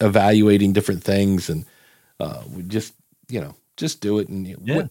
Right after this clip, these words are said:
Speaker 1: let, let
Speaker 2: Yeah.
Speaker 1: people complain. That's the other one. I'm like, you know what? If you're not sure if something's gonna work, but you think it's gonna work,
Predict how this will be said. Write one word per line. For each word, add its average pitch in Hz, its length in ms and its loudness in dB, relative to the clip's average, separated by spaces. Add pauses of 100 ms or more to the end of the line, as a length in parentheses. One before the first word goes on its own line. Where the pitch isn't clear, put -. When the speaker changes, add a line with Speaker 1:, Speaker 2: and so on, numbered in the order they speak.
Speaker 1:
let, 180 240 -4
let 214 120 2
Speaker 2:
Yeah. 127 60 -6
Speaker 1:
people 269 260 2
complain. 131 600 0
That's - 200 -4
the 104 100 -2
other 107 160 0
one. 78 200 -6
I'm 90 140 -10
like, 95 220 -10
you 127 40 -4
know 120 140 -2
what? 160 180 2
If 151 100 -4
you're 156 60 0
not 170 160 -2
sure 175 160 2
if 151 60 -2
something's 139 340 0
gonna 123 200 2
work, 147 480 4 (680)
but 135 180 2
you 190 180 6
think 175 200 4
it's 104 140 0
gonna 101 220 0
work, 87 440 0